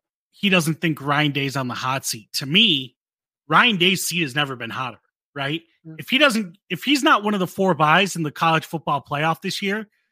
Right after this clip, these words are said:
Speaker 1: like, he's gotta go. From a neutral observer's perspective, you basically get better in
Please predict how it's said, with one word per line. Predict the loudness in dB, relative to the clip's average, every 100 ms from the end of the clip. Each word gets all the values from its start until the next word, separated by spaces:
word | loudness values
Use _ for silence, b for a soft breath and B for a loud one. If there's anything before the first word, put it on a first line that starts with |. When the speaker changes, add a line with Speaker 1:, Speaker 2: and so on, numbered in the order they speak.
| _ _ _ _ _
Speaker 1:
like, | 2 2 2 -8
he's | _ 0 2
gotta | 6 6 6
go. | 0 -10 -12 _ _
From | 2 4
a |
neutral | 6 4 2 0
observer's | 0 0 -2 0 -6
perspective, | -8 -10 -10 -14 -14 -18 -18 _ _ _ _ _ _
you | 0 2 2
basically | 2 2 0 -4 -4
get | 0 0 4
better | 2 4 -2
in | -4 -6